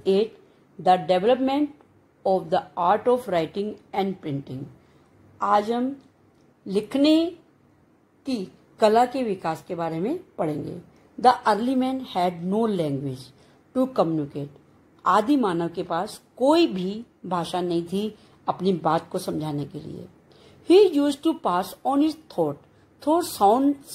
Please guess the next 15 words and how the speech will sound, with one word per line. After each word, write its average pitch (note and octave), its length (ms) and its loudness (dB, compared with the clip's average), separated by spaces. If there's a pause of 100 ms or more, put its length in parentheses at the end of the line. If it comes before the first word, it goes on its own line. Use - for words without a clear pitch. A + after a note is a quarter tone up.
symbols। C3 420 -4 (520)
वो A#3+ 140 4
अपने A3+ 580 0
विचार F3+ 680 -2 (580)
दूसरे C#4 460 0
से D#4+ 140 0
प्रकट F#3 380 0
करने F3+ 260 0
के F#3 120 -10
लिए A3+ 140 -2
ध्वनि A3 360 4
प्रतीक F#3 400 0
से - 160 -6
करता D3 320 -10
था। D3 200 -18